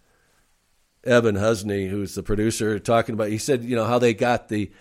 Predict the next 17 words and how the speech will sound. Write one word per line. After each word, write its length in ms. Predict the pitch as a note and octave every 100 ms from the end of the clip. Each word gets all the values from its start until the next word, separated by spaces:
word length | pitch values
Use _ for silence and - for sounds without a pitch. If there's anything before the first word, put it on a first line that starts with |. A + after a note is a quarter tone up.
| _ _ _
the 100 | A2+
pads 500 | - B2+ C3+ C3+ G#2+
that, 400 | A#2+ G#2+ - -
uh, 60 | G#2+
literally, 680 | A#2 D3+ D3 A#2 G#2 G2 - _ _ _ _ _
um, 540 | G#2+ G#2+ G#2+ G#2 F#2+ - _ _ _ _ _ _ _ _ _ _ _ _ -
Joe 260 | G2+ C#3+ C3+
Laurinaitis 760 | C3 B2 A#2+ C3+ A2 - -
was 280 | - A2+ G#2
in 120 | B2+
his 180 | A#2+ A2
garage 420 | A#2 A2+ A#2+ A#2+
with 140 | A2+ G2+
a 60 |
set 400 | G2+ - - A#2
of, 260 | A2 G2+ -
uh, 360 | G2+ G2+ F#2